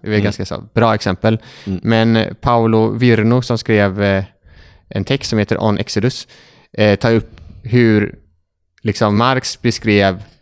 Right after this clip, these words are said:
Speaker 1: han hade, Marx hade problem att greppa den amerikanska kapitalismen.
Speaker 2: Mm.
Speaker 1: För han tänkte, varför händer inte mer balla grejer här?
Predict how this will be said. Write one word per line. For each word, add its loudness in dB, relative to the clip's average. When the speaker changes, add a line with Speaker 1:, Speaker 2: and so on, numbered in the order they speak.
Speaker 1:
han 2
hade, -2
Marx 0
hade 2
problem 2
att -2
greppa -2
den 0
amerikanska -2
kapitalismen. -4
Speaker 2:
Mm. -2
Speaker 1:
För -2
han -2
tänkte, -4
varför -4
händer -2
inte -6
mer -6
balla -2
grejer -2
här? -6